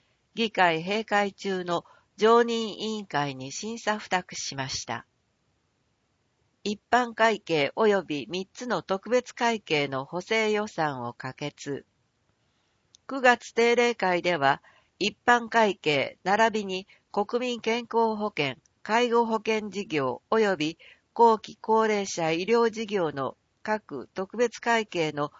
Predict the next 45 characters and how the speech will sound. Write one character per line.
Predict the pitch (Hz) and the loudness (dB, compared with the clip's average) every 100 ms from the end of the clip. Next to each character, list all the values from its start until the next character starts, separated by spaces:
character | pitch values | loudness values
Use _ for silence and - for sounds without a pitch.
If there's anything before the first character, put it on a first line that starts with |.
| _ _ | _ _
補 | 180 | -6
正 | 185 240 240 233 | -2 0 2 2
予 | 226 | 0
算 | 226 233 220 | 0 0 0
案 | 196 160 143 | -2 -6 -2
が | 131 135 | -2 -2
提 | - 208 240 | -2 -4 -4
出 | - - | -10 -10
さ | - 160 | -4 -2
れ | 147 | -2
ま | 143 | -4
し | 151 - | -6 -8
た。 | - 120 - _ _ _ _ _ _ _ _ _ | -6 -8 -8 _ _ _ _ _ _ _ _ _
一 | 202 202 - | -6 -2 4
般 | 240 240 | 4 4
会 | 247 240 | 2 2
計 | 233 240 233 | 2 0 0
補 | 220 | -4
正 | 226 226 220 | -4 -2 0
予 | 220 220 | 0 -2
算 | 220 208 208 180 | -2 -4 -2 -2
案 | 160 156 | -2 -4
で | 170 | -4
は、 | 139 131 156 _ _ _ | -2 -2 -4 _ _ _
新 | - 220 220 | -6 -4 0
型 | 208 - 190 | 0 2 -2
コ | - 202 | -2 -4
ロ | 220 | -4
ナ | 226 226 | -2 0
ウ | 220 | 0
イ | 214 | -2
ル | 180 | -6
ス | - | -6
感 | - 202 226 | -4 -2 -2
染 | 226 220 | -6 -6
症 | 214 208 196 | -4 -2 -2
の | 185 180 | -2 -2
影 | - 202 214 | 0 -2 -4
響 | - 196 185 185 | -4 -2 0 -2
を | |
受 | 190 - | -4 -8
け | 165 | -8
て | 147 139 | -8 -8
い | 131 | -6
る | 135 | -8